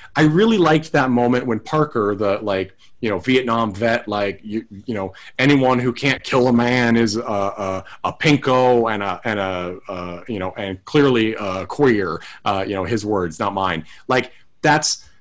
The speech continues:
going, having him go, "I don't believe it." And then the, the lead going, "Uh, yeah, well, it's true. Uh, there are Americans on this list."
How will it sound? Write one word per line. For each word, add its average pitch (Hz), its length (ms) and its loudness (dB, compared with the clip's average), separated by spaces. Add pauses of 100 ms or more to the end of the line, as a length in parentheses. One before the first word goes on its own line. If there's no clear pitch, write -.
(1000)
going, 165 380 4
having 160 400 4
him 160 120 4
go, 156 220 6
"I 151 140 6
don't 147 160 2
believe 131 340 6
it." 110 200 2
And 131 120 2
then 131 140 4
the, 127 240 2
the 123 200 4
lead 135 320 6
going, 123 460 2 (240)
"Uh, 147 240 2
yeah, 131 140 2
well, 127 260 2
it's 110 140 -2
true. - 280 -6 (640)
Uh, 117 340 2
there 127 200 4
are 127 100 6
Americans 110 540 2
on 101 100 0
this 95 180 -4
list." 92 280 -2